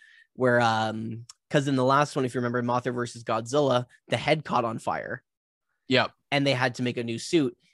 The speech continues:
Speaker 1: And when they made the head, I don't know if it's, if they forgot it or if it was a last minute change, but you may have noticed they, uh, I'm pretty sure it's this one. They took his ears away.
Speaker 2: Hmm.
Speaker 1: He doesn't have ears anymore. It makes him more reptilian. Um, they, which I don't like. I like it when he looked animalistic and he had, like, ears.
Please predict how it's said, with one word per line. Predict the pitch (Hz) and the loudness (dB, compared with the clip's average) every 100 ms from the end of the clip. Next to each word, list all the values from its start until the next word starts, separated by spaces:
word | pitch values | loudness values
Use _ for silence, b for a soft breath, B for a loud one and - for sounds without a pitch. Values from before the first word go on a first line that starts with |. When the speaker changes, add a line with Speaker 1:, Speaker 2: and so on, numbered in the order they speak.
| _ | _
Speaker 1:
And | 139 139 | -2 0
when | 139 | 0
they | 135 | 0
made | 147 151 | -2 0
the | 139 143 | -2 -2
head, | 147 165 | -2 -4
I | - | -2
don't | 185 220 | -2 0
know | 214 | 0
if | 196 | -2
it's, | 175 - | -6 -10
if | 147 | -6
they | 151 127 | -6 -4
forgot | 131 120 170 202 202 | -6 -6 0 4 6
it | 208 - | 4 2
or | 147 139 | 0 0
if | 143 | -2
it | |
was | 127 139 | -8 0
a | |
last | 143 143 - | 2 2 -2
minute | 135 - | -8 -6
change, | - 185 180 135 | -6 -4 -4 -4
but | 165 - | -6 -4
you | 139 156 | -4 0
may | 196 | 0
have | 151 | 2
noticed | 143 165 127 - | 2 2 -2 -2
they, | 123 | -2
uh, | 123 120 120 _ - | 0 -2 -6 _ -12
I'm | 135 | -4
pretty | 196 214 | -2 0
sure | - 190 | -2 -4
it's | 147 | -4
this | 165 180 | -6 -4
one. | 135 | -4
They | 131 | -4
took | - 214 | -6 -6
his | 151 | -4
ears | 131 220 202 | -2 -2 -2
away. | 123 - 127 _ _ _ _ _ _ _ _ _ - | -2 -4 -10 _ _ _ _ _ _ _ _ _ -6
Speaker 2:
Hmm. | 170 90 92 _ - | -4 -4 -8 _ -6
Speaker 1:
He | 147 | 0
doesn't | 170 180 | 0 0
have | 151 170 151 | -2 -2 0
ears | 156 165 147 | -2 -2 -2
anymore. | 123 120 113 | -2 -2 -4
It | 117 | -2
makes | 143 - | -4 -4
him | 147 | -4
more | 135 131 | -2 -2
reptilian. | 117 - - 127 139 160 208 - _ _ _ _ _ _ _ | -2 -6 -6 -6 -4 -4 -8 -12 _ _ _ _ _ _ _
Um, | 117 123 | -6 -4
they, | 123 117 | -4 -4
which | - 160 | -4 2
I | 196 | 2
don't | 196 208 | 2 0
like. | 165 165 | 0 0
I | 139 | 0
like | 156 160 | -2 -4
it | |
when | 143 160 | -6 -4
he | |
looked | 151 - | -6 -6
animalistic | 135 135 127 120 120 107 101 | -4 -4 -4 -6 -6 -10 -8
and | 113 | -8
he | 117 | -6
had, | 117 | -6
like, | 117 - | -6 -8
ears. | 123 113 110 117 - | -6 -6 -8 -12 -16